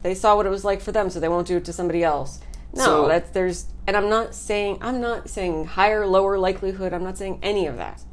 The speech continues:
Speaker 2: Okay.
Speaker 1: It just, you can't negate it. And I think that when you talk about our oldest, we never thought of him bullying because we thought, well, he'd been bullied, he knew better. And that was foolish of us to not realize that, no, it could still happen.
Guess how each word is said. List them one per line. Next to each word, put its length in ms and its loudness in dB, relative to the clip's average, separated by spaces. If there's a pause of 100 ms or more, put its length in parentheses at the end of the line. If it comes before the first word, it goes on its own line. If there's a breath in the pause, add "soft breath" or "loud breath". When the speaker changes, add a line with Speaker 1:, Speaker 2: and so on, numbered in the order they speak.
(480 loud breath)
Speaker 2:
Okay. 180 -2
Speaker 1:
It 60 -4
just, 560 0 (500)
you 140 -4
can't 400 -4 (320)
negate 400 2
it. 120 0
And 120 -4
I 80 0
think 260 -2
that 160 -4 (720)
when 280 0
you 100 -2
talk 300 -2
about 220 4
our 140 4
oldest, 600 2 (680 soft breath)
we 120 2
never 220 2
thought 260 4
of 80 0
him 180 2
bullying 380 4
because 300 -2
we 100 -2
thought, 200 2
well, 100 2
he'd 220 -6
been 180 2
bullied, 260 4
he 120 0
knew 140 0
better. 340 -4 (180)
And 160 0
that 140 4
was 160 0
foolish 380 2
of 100 -6
us 440 -4 (200)
to 100 -6
not 180 2
realize 480 2
that, 220 -6
no, 180 2
it 80 0
could 140 -6
still 200 0
happen. 440 -2